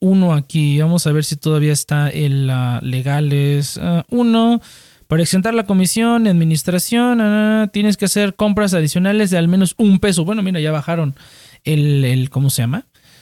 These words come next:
Ya bajaron el, el este, eh, tarjetas de promoción, cuando aplica una tasa de intereses. Y esto está bastante interesante, ¿eh? Creo que podría hacer aquí algunas cosas. Ahora que estoy viendo algunos gastos que voy a tener,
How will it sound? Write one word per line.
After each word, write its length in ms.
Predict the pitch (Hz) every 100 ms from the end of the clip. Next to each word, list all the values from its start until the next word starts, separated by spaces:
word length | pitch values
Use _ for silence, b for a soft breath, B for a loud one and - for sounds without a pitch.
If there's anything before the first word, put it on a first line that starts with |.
| b -
Ya 160 | - 156
bajaron 440 | 151 175 160 160
el, 960 | 139 127 123 120 117 113 110 110 110 104
el 140 | 123
este, 600 | 147 - 147 143 147 170
eh, 60 | 180
tarjetas 380 | 156 147 170 156
de 80 |
promoción, 560 | 139 131 127 - 170 180
cuando 180 | 160 147
aplica 240 | 147 165
una 140 | 175 156
tasa 240 | 165 170
de 60 | 156
intereses. 400 | 143 165 175 196
Y 20 |
esto 160 | 214
está 180 | 277 285
bastante 360 | 269 - 220 220
interesante, 760 | 220 160 139 - 147 135 123
¿eh? 60 | 147
Creo 180 | - 185
que 120 | 214
podría 260 | 190 151 160
hacer 240 | 147 156
aquí 160 | 139 147
algunas 360 | 131 139 131
cosas. 380 | - 131 127 - B B B B B B
Ahora 220 | 151 156
que 80 | 160
estoy 220 | 147 -
viendo 220 | 160 160 156
algunos 340 | 139 151 139
gastos 320 | 139 139 160
que 80 | -
voy 120 | 127
a 60 | 139
tener, 420 | 135 120 190 240